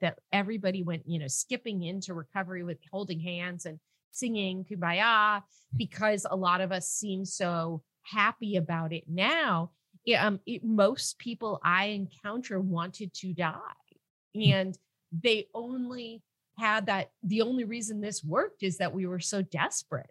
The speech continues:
Speaker 1: that we had no other options. And it was only when you get to that place that you can start to see what, what,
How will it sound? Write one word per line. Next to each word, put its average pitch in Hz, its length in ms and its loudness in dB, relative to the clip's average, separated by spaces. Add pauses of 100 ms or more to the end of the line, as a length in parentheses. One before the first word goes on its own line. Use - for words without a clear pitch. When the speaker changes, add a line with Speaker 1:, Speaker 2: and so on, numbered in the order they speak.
Speaker 1:
that 170 140 2
we 190 120 2
had 180 220 0
no 185 200 -2
other 160 320 -4
options. 156 600 -2 (400)
And 208 140 0
it 202 100 -4
was 196 180 -6 (120)
only 240 380 -4
when 190 220 -4
you 160 220 -4
get 226 260 0
to 220 120 -8
that 180 180 0 (140)
place 311 520 -2
that 190 160 -2
you 190 140 -4
can 196 180 -8
start 214 400 -2
to 180 120 -6
see 269 440 -8 (240)
what, 165 880 -4
what, 190 240 -4